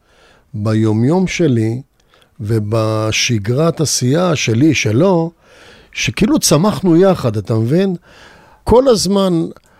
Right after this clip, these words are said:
ההתעסקות שלנו עם דויד ברן ועם דה פול,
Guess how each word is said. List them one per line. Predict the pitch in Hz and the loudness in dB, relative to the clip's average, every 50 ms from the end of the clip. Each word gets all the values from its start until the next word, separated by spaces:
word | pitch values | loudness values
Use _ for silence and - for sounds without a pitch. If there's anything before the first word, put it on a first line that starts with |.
| _ _ _ _ _ - | _ _ _ _ _ -4
ההתעסקות | 135 131 135 117 - 135 - - - 165 165 - | 0 0 0 0 0 0 0 0 2 0 0 0
שלנו | - - 165 151 147 147 143 | 0 0 2 2 4 2 2
עם | 139 135 123 | 2 0 2
דויד | 117 143 151 143 147 139 117 117 113 | 2 2 2 2 2 0 0 0 2
ברן | 135 143 147 139 131 123 117 113 113 | 4 4 4 4 2 2 2 0 -2
ועם | 107 107 120 120 120 117 117 117 117 | -2 -2 0 0 0 0 0 0 0
דה | 113 107 101 117 110 | -2 0 0 -2 -2
פול, | - - - 160 151 135 127 117 110 104 104 | -2 -2 0 2 2 2 2 2 0 -2 -6